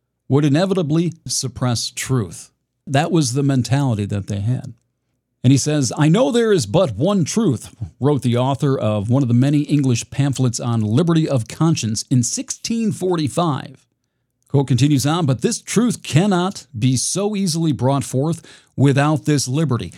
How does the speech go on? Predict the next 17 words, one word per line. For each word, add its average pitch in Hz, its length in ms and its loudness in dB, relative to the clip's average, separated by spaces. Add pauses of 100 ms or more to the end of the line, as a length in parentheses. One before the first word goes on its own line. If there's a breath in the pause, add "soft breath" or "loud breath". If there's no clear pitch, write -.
(160 loud breath)
and 135 160 4
a 139 80 2
general 190 560 2
restraint, 143 800 -2 (180)
though 147 240 4
intended 165 680 0
but 151 160 0
for 139 200 -4
errors, - 600 -4 (720)
yet 147 320 2
through 165 480 2 (200 loud breath)
the 135 180 6
unskillfulness 180 880 0
of 113 120 -6
men 143 460 2 (260 soft breath)
may 135 300 4
fall 117 580 -2